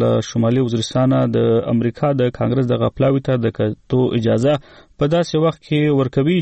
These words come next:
چې له یوې مودې راهیسې یې په سیمه کې د سختدریزو وسلوالو په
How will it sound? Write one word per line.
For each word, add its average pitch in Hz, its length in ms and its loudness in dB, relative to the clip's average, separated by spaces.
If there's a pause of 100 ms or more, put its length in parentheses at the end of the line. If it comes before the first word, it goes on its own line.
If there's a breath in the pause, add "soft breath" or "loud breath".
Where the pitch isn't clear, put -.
چې 151 340 2
له 135 120 2
یوې 135 260 2
مودې 127 280 0
راهیسې 127 320 -2 (100)
یې 135 100 2 (160)
په 117 260 2
سیمه 139 280 0
کې 135 120 0 (140)
د 113 220 2
سختدریزو 113 540 0
وسلوالو 120 580 0
په 120 60 -4